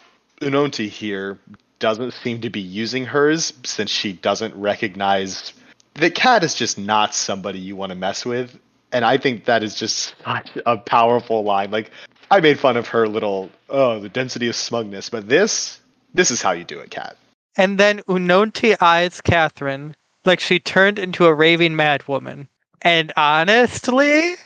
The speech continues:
Speaker 1: Honestly.
Speaker 2: Yeah, this feels like something that merits reaction.
Speaker 1: Yeah, if somebody were to break my finger because I, well, regardless of the context, if somebody were to break my finger in court,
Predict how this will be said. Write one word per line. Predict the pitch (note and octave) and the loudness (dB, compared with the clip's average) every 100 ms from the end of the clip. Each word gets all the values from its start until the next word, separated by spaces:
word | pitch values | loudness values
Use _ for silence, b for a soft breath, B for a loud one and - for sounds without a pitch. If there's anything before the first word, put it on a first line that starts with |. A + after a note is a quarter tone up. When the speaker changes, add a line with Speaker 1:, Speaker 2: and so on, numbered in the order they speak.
| _ _ _ | _ _ _
Speaker 1:
Honestly. | - A#2 B2 B2 A#2 - A#2+ A#2+ A#2 A#2 A2+ B B B B - _ _ _ B B B B B _ - | -2 2 2 2 -2 -2 -2 -2 0 0 -2 B B B B -18 _ _ _ B B B B B _ -4
Speaker 2:
Yeah, | A3 G#3+ G3+ F#3+ | 2 6 6 4
this | F#3+ D4 | 2 0
feels | G4 F4+ | -2 2
like | C4+ | 2
something | - A#3 G#3+ G3+ G#3+ G3+ | 4 2 2 4 4 4
that | F#3 F3+ D#3+ D#3+ _ _ - - | 4 4 4 0 _ _ -16 -2
merits | F#3 G3 G#3+ A3+ - | 4 6 6 4 2
reaction. | A#3+ B3+ E4 F#4+ - C4 A3 D#3+ - _ _ | 2 4 4 2 2 4 2 0 -14 _ _
Speaker 1:
Yeah, | - A2+ A2 B2 C3 C3 C3 - | -14 -6 2 4 6 6 4 2
if | C#3 C3 | 2 2
somebody | - F#3+ F#3 F3+ | 2 2 2 2
were | D3 | 2
to | C3 | 2
break | G#2 A2 A2 - | 2 0 0 -2
my | A2 A2 | -2 -2
finger | - G2+ G2 G2 | -6 -10 -8 -8
because | F#2+ - G#2 | -8 -8 -6
I, | G2 F#2+ F#2+ F#2 b b _ - | -4 -4 -6 -10 b b _ -2
well, | C3+ C3+ A2 - | 2 4 2 -4
regardless | - D3 C#3 B2+ A2+ - | 0 2 4 4 2 -4
of | G2+ | -10
the | G2+ | -8
context, | G#2 G2+ G#2 | -8 -8 -8
if | B2+ | -6
somebody | C#4 A#3 | -2 2
were | D3 | 2
to | A2+ | 2
break | B2 A#2+ | 0 0
my | A2+ | -2
finger | G#2+ - A2+ G#2+ | -4 -6 -6 -4
in | G2+ | -6
court, | - A2 G2+ G2 | -8 -6 -6 -6